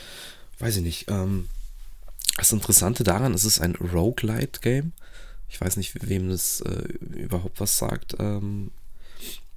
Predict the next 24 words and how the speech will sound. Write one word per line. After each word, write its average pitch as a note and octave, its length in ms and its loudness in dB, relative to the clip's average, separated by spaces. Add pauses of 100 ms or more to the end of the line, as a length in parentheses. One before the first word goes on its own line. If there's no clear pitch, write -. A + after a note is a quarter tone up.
(640)
das - 300 0
heißt, G2 480 2
ähm, G2 420 6 (140)
das - 100 6
Spiel A2+ 500 4 (440)
ist, - 300 6
also G2 200 2
wenn G2+ 100 4
man F#2 180 2
stirbt, - 800 2 (460)
mehr G#2+ 280 4
oder A2+ 160 4
weniger, A#2+ 440 6 (380)
fängt - 300 -2
man G#2 180 4 (240)
wieder G2 180 0
komplett F2+ 600 -2
am F#2 140 0
Anfang - 260 0
an. - 180 -4 (1300)
Also E2+ 180 0
man F2 160 2
muss F2+ 160 -2
das, - 280 0